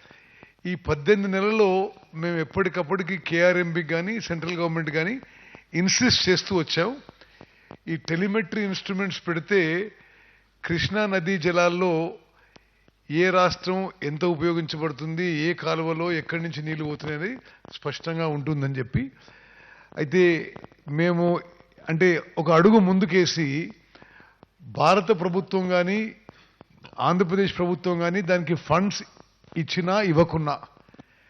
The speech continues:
తెలంగాణ ప్రభుత్వమే మొత్తం దాన్ని అయ్యే నిధులు మేము కేటాయించుకొని అన్ని చోట్ల టెలిమెట్రీ ఇన్‌స్ట్రుమెంట్స్ పెట్టి ఒక సెంట్రలైజ్ పాయింట్లో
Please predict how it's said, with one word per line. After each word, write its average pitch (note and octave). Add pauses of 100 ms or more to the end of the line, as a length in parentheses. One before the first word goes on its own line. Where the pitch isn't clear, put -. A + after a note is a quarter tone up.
(220)
తెలంగాణ A3
ప్రభుత్వమే G3+
మొత్తం F#3
దాన్ని F#3
అయ్యే F3+
నిధులు E3 (720)
మేము D#3+
కేటాయించుకొని F#3 (680)
అన్ని G3+ (100)
చోట్ల G3 (440)
టెలిమెట్రీ F#3+
ఇన్‌స్ట్రుమెంట్స్ F3+
పెట్టి E3+ (540)
ఒక E3
సెంట్రలైజ్ G#3
పాయింట్లో F#3